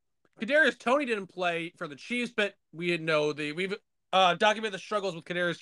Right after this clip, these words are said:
Toney on this ep-, on this show in the past. And anyone that watches the Chiefs knows that. Uh, Pacheco, is he gonna play? He's questionable right now. Uh, so again, we're a bit out for this game, but the Bengals and the Chiefs,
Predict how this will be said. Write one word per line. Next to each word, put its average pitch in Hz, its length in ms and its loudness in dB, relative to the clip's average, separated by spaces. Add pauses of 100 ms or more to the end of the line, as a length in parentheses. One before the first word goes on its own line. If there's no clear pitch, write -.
(120)
Toney 160 440 -4 (520)
on 190 180 8
this 185 160 -4
ep-, 180 200 2
on 180 160 2
this 175 140 -4
show 147 540 0 (100)
in 170 140 -4
the 156 80 -4
past. 147 500 2
And 170 80 -4
anyone 170 220 0
that 165 160 2
watches 151 280 0
the 160 160 -8
Chiefs 143 140 -8
knows 147 300 2
that. 127 320 4 (580)
Uh, 165 220 6
Pacheco, 240 760 2
is 165 140 -8
he 226 120 -6
gonna 240 160 4
play? 156 200 -6
He's 135 140 -10
questionable 185 600 -2
right 151 220 -2
now. 139 340 -4 (420)
Uh, 165 200 4
so 180 100 0
again, 190 220 0
we're 208 240 0
a - 40 -14
bit 247 220 8
out 233 280 8
for 233 60 -4
this 214 160 -8
game, 214 280 -4
but 185 120 -10
the 175 60 -8
Bengals 214 400 -4
and 190 100 -6
the 175 60 -4
Chiefs, 175 460 -6